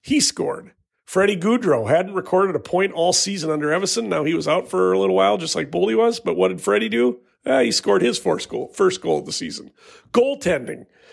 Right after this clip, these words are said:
Going into the game, the, the, uh, Wild's two goaltenders, uh, the Gus Bus and Flower,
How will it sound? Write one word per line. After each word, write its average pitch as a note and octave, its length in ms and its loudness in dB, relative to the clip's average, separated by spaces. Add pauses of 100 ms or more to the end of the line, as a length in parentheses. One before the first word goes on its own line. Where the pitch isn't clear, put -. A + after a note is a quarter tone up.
(140)
Going F3 280 2
into G3 140 -2
the F#3+ 100 0
game, G3+ 340 0
the, E3+ 280 -2 (120)
the, E3+ 380 -4
uh, D3+ 60 0
Wild's F3 440 0
two D#4 260 2
goaltenders, C3 720 -2 (420)
uh, - 200 -4
the D3 180 -4
Gus F3+ 240 2
Bus F3+ 320 0
and G#3 320 0
Flower, C#3 560 -2